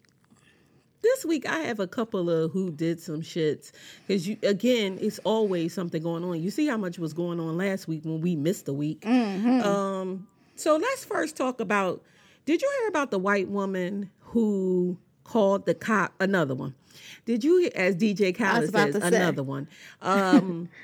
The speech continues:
Speaker 2: <laughs>
Speaker 1: did you hear about the white woman who called the cops on the black family who, uh, was cooking out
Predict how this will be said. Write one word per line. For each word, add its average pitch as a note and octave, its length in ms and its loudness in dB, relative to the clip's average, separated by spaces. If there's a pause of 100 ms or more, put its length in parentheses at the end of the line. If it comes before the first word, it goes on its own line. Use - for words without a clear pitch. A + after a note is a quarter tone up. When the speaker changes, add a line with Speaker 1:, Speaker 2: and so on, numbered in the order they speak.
Speaker 2:
<laughs> - 240 -20
Speaker 1:
did C#4 140 0
you G#4 80 4
hear G#4+ 120 2
about C#4 200 -2
the G3 80 -2
white G3+ 220 0
woman F#3+ 240 -6
who F#3+ 100 -2
called F3+ 320 0
the F3 60 -2
cops F#3+ 500 2
on F3 160 0
the D#3 80 -2
black F#3 300 0
family F3+ 680 -2 (360)
who, G#3 580 0
uh, D#3+ 540 0 (320)
was D#3 340 -2
cooking G3 360 -2
out F#3+ 340 0